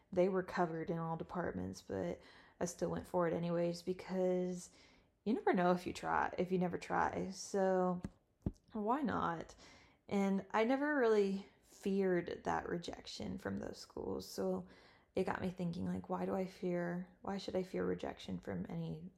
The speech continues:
any other school? Playing at the college level is an amazing achievement, no matter what level it's at. So why would I allow a certain level to hold more power over me than another?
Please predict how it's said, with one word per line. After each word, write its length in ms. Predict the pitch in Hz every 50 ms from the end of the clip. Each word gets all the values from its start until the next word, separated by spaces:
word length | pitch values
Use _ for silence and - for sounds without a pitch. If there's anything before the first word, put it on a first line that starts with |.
| _ _
any 200 | - 190 185 180
other 160 | 185 190 196 180
school? 420 | - - - - - - - - - - - - - - - _ _ _
Playing 260 | - - 233 226 220 220
at 60 | 220
the 80 | 220
college 400 | - - 196 196 196 190 180 - 190 185
level 460 | - 175 170 175 190 185 185 - - -
is 480 | 190 185 185 180 175 175 175 - - -
an 100 | - 180
amazing 920 | 175 165 165 165 170 170 165 165 170 170 185 190 196 196 208 214 - - - - - - - - _ _ _ _ _
achievement, 680 | - 180 - - - 175 175 165 175 170 - - -
no 120 | 190 190 175
matter 200 | 175 180 180 190
what 280 | 190 - - - -
level 260 | 180 175 - 95 92 95
it's 160 | - - -
at. 220 | 67 67 - - -
So 420 | - - - 190 185 180 175 175 175
why 480 | 180 180 175 180 175 170 180 180 185 180 - - - - - _ _ _
would 140 | 196 196 185
I 120 | 185 180
allow 760 | 180 180 175 175 175 170 170 165 165 165 165 160 160 170 180 - - _ _ _ _ _ _ _ _ -
a 60 | 185
certain 400 | - - 180 180 - 190 190 185
level 500 | 180 175 165 180 185 180 180 185 180 185 - - - _ _ -
to 120 | - 190
hold 240 | 175 175 170 175 180
more 160 | 175 175 180
power 320 | 175 - - 175 180 - -
over 180 | - 190 190 190
me 200 | 180 190 196 202
than 180 | - 202 208
another? 420 | - - - - - - - -